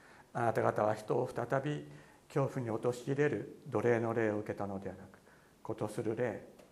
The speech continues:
子とする御霊を受けたのです。この御霊によって私たちはアッバ父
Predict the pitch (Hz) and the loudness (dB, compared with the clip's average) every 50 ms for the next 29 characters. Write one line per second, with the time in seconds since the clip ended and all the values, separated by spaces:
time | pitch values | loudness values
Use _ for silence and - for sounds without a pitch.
0 | - - - - - - - - - 107 - 104 - 139 117 113 113 117 117 117 | -20 -20 -20 -20 -20 -20 -12 -10 -4 -2 -2 -2 -2 -2 -2 -2 -2 -2 0 0
1 | 123 120 131 135 143 151 156 151 - 127 127 110 - 101 101 98 - - - - | 0 0 2 0 0 -2 -2 -4 -4 -4 -2 -2 -2 -4 -6 -8 -12 -14 -18 -20
2 | - - - - - - - - - - - - - - - 110 107 101 104 101 | -20 -20 -20 -20 -20 -20 -20 -20 -20 -20 -20 -20 -10 -8 -6 -4 -4 -4 -4 -4
3 | - 120 110 117 113 117 120 123 120 117 - - - 160 156 160 160 156 - 143 | -4 -4 -4 -4 -4 -6 -6 -6 -6 -8 -8 -6 -4 -2 -2 -2 -4 -8 -12 -10
4 | - - 107 110 - 107 98 - - - 90 - - - 107 101 110 - 110 113 | -6 -6 -6 -6 -6 -8 -10 -10 -10 -10 -10 -10 -8 -8 -10 -8 -6 -6 -8 -8
5 | - - - - - - - | -8 -12 -16 -18 -18 -18 -20